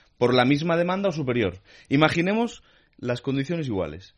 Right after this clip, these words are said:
Estamos con el mismo equipo, con la misma sensación, con los mismos puntos,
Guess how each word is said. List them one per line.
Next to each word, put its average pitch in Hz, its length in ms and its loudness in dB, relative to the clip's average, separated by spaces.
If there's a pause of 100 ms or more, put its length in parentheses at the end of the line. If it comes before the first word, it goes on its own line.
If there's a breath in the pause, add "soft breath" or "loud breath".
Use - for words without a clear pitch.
Estamos 104 380 -4
con 101 200 -6
el 107 60 -4
mismo 165 240 -4
equipo, 175 500 -8
con 120 120 -8
la 110 60 -8
misma 147 280 -6
sensación, 165 760 -8
con 107 360 -8
los 101 140 -6
mismos 156 260 0
puntos, 180 540 -4